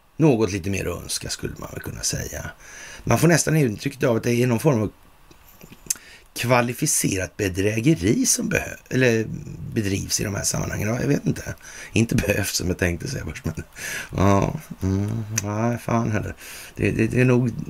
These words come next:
snarare så att det är ett gäng jävla charlataner, alltså. Moralhaverister,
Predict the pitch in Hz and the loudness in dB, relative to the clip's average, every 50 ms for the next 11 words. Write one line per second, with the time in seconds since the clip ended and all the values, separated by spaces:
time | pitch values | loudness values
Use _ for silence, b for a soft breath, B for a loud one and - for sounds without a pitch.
0 | - - - - - - - - - - - 147 147 123 110 117 120 - - 110 | -10 -10 -8 -8 -8 -8 -8 -8 -6 0 4 4 6 6 6 6 4 4 4 0
1 | 107 - - 143 135 117 110 104 101 - - 110 117 120 117 127 151 - 104 87 | 0 2 4 4 4 4 2 0 -2 -2 0 2 4 4 4 4 4 4 2 2
2 | 95 92 - - 120 123 127 139 139 - - 107 113 151 233 247 226 165 - - | 0 0 2 2 2 4 4 2 2 2 0 0 0 2 2 2 2 2 0 -2
3 | - - - - - - - - 131 117 B B B B B B B B B B | -4 -4 -2 -2 -2 -2 -4 -6 -6 -8 B B B B B B B B B B
4 | B B B B B B B B B B B - - - - - 110 117 120 156 | B B B B B B B B B B B -20 -20 -20 -4 2 4 4 6 6
5 | - - 95 90 82 90 87 85 90 95 120 151 - - - - - - - 117 | 4 4 2 2 2 2 2 4 4 4 4 4 2 0 -2 -2 -4 -6 -6 -6
6 | - | -10